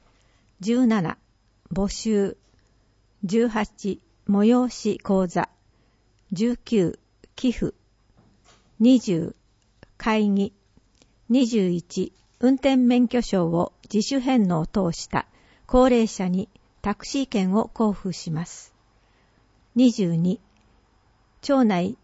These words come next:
企業表彰認定のお知らせ。二十三、寒川町家族防災会議の日。二十四、人生百年時代の親と子、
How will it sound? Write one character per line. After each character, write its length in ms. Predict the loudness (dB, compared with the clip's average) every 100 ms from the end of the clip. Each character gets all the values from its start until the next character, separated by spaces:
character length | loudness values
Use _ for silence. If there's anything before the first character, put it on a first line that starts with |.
| _ -6
企 180 | 0
業 120 | 4 4
表 180 | 2 0
彰 460 | -2 -4 -6 -6 -10 _ 0
認 220 | 2 2
定 260 | 0 0
の 160 | 2 2
お 80 | 0
知 160 | -6
ら 100 | -8
せ。 280 | -8 -12 -14 _ _ _ _ _ _ _ _ _ _ _ _ _ _ 0
二 140 | 2
十 180 | 2 -2
三、 420 | -2 -4 -4 -6 _ _ _ _
寒 320 | -2 2 2
川 220 | 2 0
町 420 | 0 -4 -6 -8 -4
家 140 | -2
族 320 | 0 0 0
防 160 | 2 0
災 280 | 0 -2 0
会 280 | -2 -2 0
議 140 | -2
の 100 | -4
日。 260 | -6 -12 -14 _ _ _ _ _ _ _ _ _ 2
二 160 | 2
十 240 | 2 -2 0
四、 320 | 0 0 -4 _ _ _ _ -6
人 260 | 0 0
生 280 | 0 -2 -2
百 260 | -2 -4 0
年 240 | 2 2
時 120 | 0
代 220 | -2 -2 0
の 200 | -2 -2
親 300 | -2 -2 -4
と 160 | -10
子、 240 | -8 -10